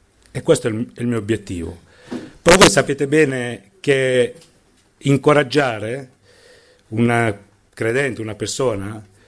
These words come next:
non dipende solo dalle buone intenzioni dell'altra parte, ma dipende molto da come il cuore viene trovato e dalla disponibilità del cuore ad accettare l'incoraggiamento.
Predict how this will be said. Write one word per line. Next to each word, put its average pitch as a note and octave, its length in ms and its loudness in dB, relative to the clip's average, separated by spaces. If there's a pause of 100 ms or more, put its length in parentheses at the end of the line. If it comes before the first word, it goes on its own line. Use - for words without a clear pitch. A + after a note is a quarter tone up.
(420)
non C3 180 0
dipende C#3 460 0
solo A#2 300 2
dalle A2 260 0
buone A#2+ 200 2
intenzioni G#2+ 360 -4
dell'altra G#2 400 -2
parte, F#2 540 -10 (300)
ma A#2+ 400 -2
dipende C3 460 0
molto C#3 320 -4
da A2 160 -4
come C3+ 280 0
il A2 100 -10
cuore C3 400 0
viene A2+ 240 -4
trovato C#3 680 -4 (180)
e C3+ 120 -4
dalla C3 240 6
disponibilità C3 1000 -2 (260)
del B2 240 0
cuore B2+ 260 -2
ad A2 80 -4
accettare A2 580 -4
l'incoraggiamento. F#2 840 -6